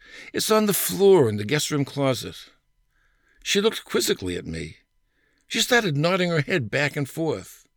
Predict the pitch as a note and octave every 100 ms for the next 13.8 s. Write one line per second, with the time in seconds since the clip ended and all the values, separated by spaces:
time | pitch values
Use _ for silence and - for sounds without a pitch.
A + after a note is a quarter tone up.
0 | _ _ _ _ _ _ _ - F2 G2+
1 | B2 C3+ D3 F#3+ - A2+ B2 A#2 F#2+ G2
2 | E3+ - - D#2 B2 - - - - F2
3 | - D3 D#3 G2+ G2 G2+ G#2+ G2 - B2+
4 | C3 - - - - E3+ - D#3+ E3+ F#3+
5 | F#3 - - _ _ _ _ _ _ _
6 | _ - F#2+ G2 - - _ _ _ _
7 | _ - G2 F#2 F2+ G2+ G2 - F2+ -
8 | - D#2+ F2 _ _ _ _ _ - D#4
9 | A3+ G#3+ G#3 - G#3+ - - - - _
10 | _ - - - - D3 D#3 D#3 E3 D#3+
11 | C3 E3+ B2+ A#2+ D3 B2+ C3 C3+ B2 F#2+
12 | A#2 A2+ - E3 E3+ B2 - A#2+ C3+ -
13 | B2 C3 - A2+ C3 D#3+ A2+ G2